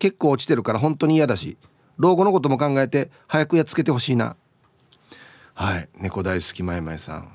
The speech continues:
ありがとうございます。あ、そこまでも見据えてというかね。はい。うちもたくさん落ちてますよ。で、うちの妻がしょっちゅうコロコロでコロコロコロコロしてますよ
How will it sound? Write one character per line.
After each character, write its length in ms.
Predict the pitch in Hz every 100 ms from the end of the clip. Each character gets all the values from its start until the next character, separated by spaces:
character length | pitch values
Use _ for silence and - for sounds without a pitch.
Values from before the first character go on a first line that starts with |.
| -
あ 60 | 87
り 80 | 95
が 100 | 90
と 80 |
う 40 | 80
ご 80 | 82
ざ 100 | 85
い 60 |
ま 160 | 80 78
す。 200 | - - _ - - - - - - - _ _ _ _
あ、 180 | - -
そ 180 | - 151
こ 140 | 277
ま 160 | 330 359
で 140 | 415
も 480 | 392 110 92 78 - -
見 160 | 156 110
据 220 | - 110
え 40 |
て 140 | 90 104
と 140 | 90
い 80 | 82
う 60 | 80
か 280 | 78 76 - _ _ -
ね。 100 | 104
は 280 | 160 175 - _ _ _ _
い。 1500 | 170 - 78 - _ _ _ _ _ _ _ _ _ _ - - - - - _ _ _ _ -
う 60 | -
ち 120 | 113
も 320 | 110 123 - - _ _ _ _ -
た 80 | -
く 80 |
さ 80 | 165
ん 40 | 170
落 100 | 123
ち 20 |
て 60 | 190
ま 100 | 185
す 120 | -
よ。 160 | 101 - _ - _ _ - - -
で、 80 | -
う 60 | 127
ち 100 | 139
の 80 |
妻 180 | 139 156
が 80 | 127
し 80 | 135
ょ 40 |
っ 20 |
ち 100 | 127
ゅ 20 | 143
う 20 |
コ 120 | 139
ロ 100 | 127
コ 80 | 127
ロ 60 | 123
で 60 |
コ 100 | 123
ロ 80 | 139
コ 60 | 110
ロ 60 |
コ 60 | 117
ロ 60 |
コ 60 | 113
ロ 40 |
し 60 | 107
て 60 | 113
ま 120 | 101
す 100 |
よ 120 | 98